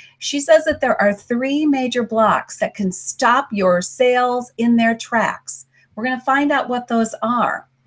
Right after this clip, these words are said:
She also has some important case studies to share with us,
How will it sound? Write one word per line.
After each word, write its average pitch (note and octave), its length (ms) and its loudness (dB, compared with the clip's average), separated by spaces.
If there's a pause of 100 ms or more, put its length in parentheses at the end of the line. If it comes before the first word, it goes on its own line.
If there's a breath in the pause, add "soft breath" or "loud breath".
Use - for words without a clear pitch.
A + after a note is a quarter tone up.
(320 soft breath)
She C#4 260 0
also B3+ 360 4
has A#3 280 0
some A3 100 -4
important G3+ 580 -2
case B3+ 520 -2
studies A3 640 0
to G3 100 -6
share F3+ 280 0
with E3+ 160 0
us, C#4+ 200 4